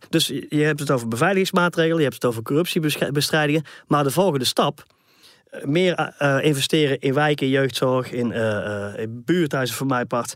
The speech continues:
Dat is helemaal niet aantrekkelijk. Dat vindt men in Den Haag helemaal niet aantrekkelijk. Want dat, dat kun je ook niet, je kunt daar geen resultaat van meten.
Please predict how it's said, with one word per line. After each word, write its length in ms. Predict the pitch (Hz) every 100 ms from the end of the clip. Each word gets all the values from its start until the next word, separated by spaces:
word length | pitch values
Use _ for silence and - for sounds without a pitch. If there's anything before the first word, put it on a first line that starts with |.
| -
Dat 120 | - -
is 80 |
helemaal 220 | 247 226 196
niet 120 | 175
aantrekkelijk. 420 | 135 233 220 147
Dat 60 | 160
vindt 180 | - 180
men 160 | 170 175
in 100 | 160
Den 120 | 156
Haag 200 | 180 165
helemaal 220 | 165 156
niet 120 | 151
aantrekkelijk. 440 | 143 131 196 131 123
Want 120 | 127
dat, 120 | 127 - _
dat 220 | 143 151
kun 120 | - 151
je 60 |
ook 80 | 151
niet, 300 | 151 156 151
je 60 | 151
kunt 160 | 165
daar 120 | 156
geen 140 | 143 139
resultaat 460 | 139 123 175 170
van 180 | - 127
meten. 320 | 127 117 110